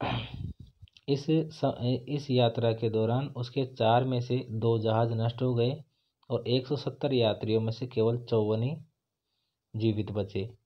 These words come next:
इन प्रत्यक्ष खतरों के बावजूद जो मार्ग खोले या खोजे गए, वे अत्यंत लाभकारी सिद्ध हुए और उसके बाद तो अंग्रेज, हॉलैंडवासी और फ्रांसीसी नाविकों ने भी उनका अनुसरण करना प्रारंभ कर दिया।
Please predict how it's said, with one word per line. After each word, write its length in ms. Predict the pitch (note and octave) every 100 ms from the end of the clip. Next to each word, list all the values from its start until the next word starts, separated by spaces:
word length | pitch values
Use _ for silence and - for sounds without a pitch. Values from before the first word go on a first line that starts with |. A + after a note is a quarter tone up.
| _ _ _ _ _
इन 160 | C#3+ D#3
प्रत्यक्ष 440 | D3+ B2 D3 D3+
खतरों 400 | - C#3+ - D3
के 140 | C3+ C#3
बावजूद 540 | B2 A2+ G#2 A2+ B2
जो 160 | A#2+ C3+
मार्ग 340 | A#2+ A2+ B2
खोले 360 | B2 B2 A#2+ B2
या 280 | B2 A2+ A#2
खोजे 380 | - B2 A#2+
गए, 240 | A2+ A2 A#2+
वे 140 | B2
अत्यंत 460 | A2+ G#2+ - A#2 A2+
लाभकारी 500 | G#2+ G#2 A2 A#2+ A#2+
सिद्ध 240 | B2 A2+
हुए 300 | A#2 A2+ C3 - _ _ _ _ _ -
और 300 | A2 A2 A2
उसके 320 | B2+ - C#3+
बाद 360 | B2+ A2+ A2+ A2+
तो 280 | A2+ A#2 B2 -
अंग्रेज, 520 | A2+ A2+ B2 B2+ - _ -
हॉलैंडवासी 720 | A#2+ B2+ B2 A2 A2 - B2+
और 200 | A2+ A2+
फ्रांसीसी 580 | - A2+ A#2 A#2+ A#2+ B2
नाविकों 460 | G#2+ G#2+ A2+ A#2
ने 120 | A2+
भी 260 | A2 B2+ D3+ - _ _ _ -
उनका 260 | A#2 A2+ B2+
अनुसरण 500 | A2+ A2+ A2 B2+ B2
करना 240 | G#2 G#2
प्रारंभ 420 | G#2+ G#2 G2+ G2+
कर 160 | G2+ G2
दिया। 360 | F#2+ G2+ A2+